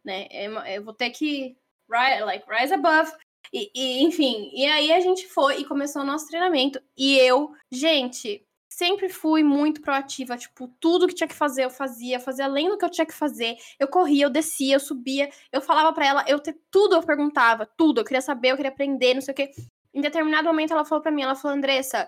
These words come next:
eu vou deixar a minha senha na sua mão", porque a gente tinha o sistema lá da livraria. E ela falou, "Eu, porque eu sei que não tem nada que você faça de errado que eu não consiga consertar, nem que seja fazendo uma doação."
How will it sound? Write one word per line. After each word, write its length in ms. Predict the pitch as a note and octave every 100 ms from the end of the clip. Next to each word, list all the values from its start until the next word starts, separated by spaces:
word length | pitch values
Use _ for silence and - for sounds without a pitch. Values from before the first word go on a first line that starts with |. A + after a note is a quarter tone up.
| -
eu 120 | C4
vou 120 | D#4
deixar 560 | E4 F4+ - D4+ D4 E4+
a 80 | C4+
minha 240 | C#4 D#4
senha 480 | D#4 - A#3 B3 C4
na 100 | B3
sua 240 | B3 C4
mão", 260 | B3+ G#3 A#3
porque 220 | C4 B3+
a 20 |
gente 240 | A3+ A#3 -
tinha 220 | - A3
o 60 | G#3+
sistema 500 | - - G3 G#3+ G#3+
lá 140 | F#3+
da 100 | F#3
livraria. 500 | G3+ G#3 G3+ E3 C#4 -
E 60 | B3+
ela 100 | B3+
falou, 400 | B3+ B3+ A3 - _
"Eu, 160 | B3+ C4
porque 280 | D#4 D#4
eu 100 | E4
sei 560 | D#4+ - - D4 D#4 F4+
que 100 | E4+
não 140 | D#4
tem 160 | D#4 D#4+
nada 380 | D#4+ F#4 B4 A#4+
que 100 | F#4+
você 320 | F4+ - D4+
faça 420 | D4 C4 A3+ -
de 140 | A3 A#3+
errado 400 | B3 B3 B3+ C4
que 80 |
eu 60 | C4
não 100 | B3+
consiga 400 | C4+ C4+ C#4 B3+
consertar, 720 | C4 C4+ C4+ B3 B3 G#3+ - _ _
nem 200 | C4+ G4
que 80 | B4
seja 320 | G4 E4 D#4
fazendo 280 | D#4+ D4+ C#4+
uma 160 | D4 C#4
doação." 580 | C#4 D#4+ - A#3+ F3+